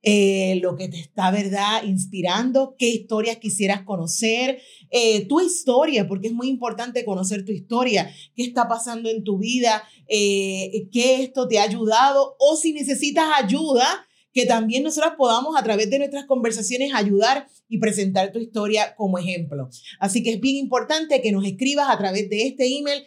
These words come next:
info arroba sustyle punto com, porque este espacio es para ti también. Nosotros inspiramos, educamos, entretenemos,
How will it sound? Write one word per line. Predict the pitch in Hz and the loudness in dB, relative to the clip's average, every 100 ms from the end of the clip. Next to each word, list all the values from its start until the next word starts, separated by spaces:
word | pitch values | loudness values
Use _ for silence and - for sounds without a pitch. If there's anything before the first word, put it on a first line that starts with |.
| _ - | _ -6
info | 294 339 302 302 - | 0 0 2 2 2
arroba | 226 254 247 233 | 0 0 -2 -2
sustyle | - 311 320 - 262 262 | -2 -2 -2 2 2 0
punto | 302 302 269 | -6 -4 0
com, | 320 370 349 _ _ _ | 0 -2 -8 _ _ _
porque | 196 190 | -6 -4
este | 190 226 | -4 -4
espacio | 269 226 208 233 285 _ _ | -4 -4 -4 -6 -8 _ _
es | 160 139 | -14 -10
para | 156 143 | -6 -6
ti | 147 131 | -8 -12
también. | 156 170 330 392 202 - _ _ - | -8 -2 0 0 -2 -8 _ _ 0
Nosotros | 285 311 302 392 392 381 370 - _ _ - | 2 4 4 4 4 2 0 -8 _ _ -2
inspiramos, | 214 190 220 220 269 277 269 269 - | 0 0 0 2 4 2 0 -4 -2
educamos, | 202 196 262 277 277 262 | -2 0 2 0 0 -2
entretenemos, | 226 208 196 226 330 349 349 349 | -2 -2 -2 -2 0 0 0 -2